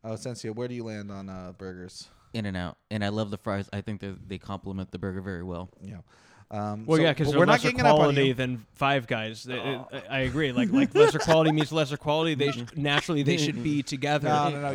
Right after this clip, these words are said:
Speaker 2: Oh, no.
Speaker 1: You don't like the fries in In-N-Out, but you gotta admit it. They got a tasty burger.
Speaker 2: Yeah.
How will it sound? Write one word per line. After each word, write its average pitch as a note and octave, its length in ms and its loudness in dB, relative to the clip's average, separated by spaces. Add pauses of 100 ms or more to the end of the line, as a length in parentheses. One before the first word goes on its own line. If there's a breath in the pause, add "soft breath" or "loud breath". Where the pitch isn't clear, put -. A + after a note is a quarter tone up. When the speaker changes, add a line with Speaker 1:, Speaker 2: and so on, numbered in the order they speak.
Speaker 2:
Oh, - 40 -10
no. F2+ 160 -8
Speaker 1:
You G3+ 280 -2
don't F3 400 -4
like D3 300 -2
the D3+ 100 -10
fries C3 340 -4
in B2+ 160 -8
In-N-Out, A2+ 600 -8
but B2+ 140 -8
you D3+ 140 -14
gotta C#3+ 340 -4
admit B2+ 220 -10
it. A2+ 80 -10
They A2+ 100 -10
got G#2+ 200 -6
a A2 40 -6
tasty A#2 360 -12
burger. E3 380 -12
Speaker 2:
Yeah. C#2+ 80 -14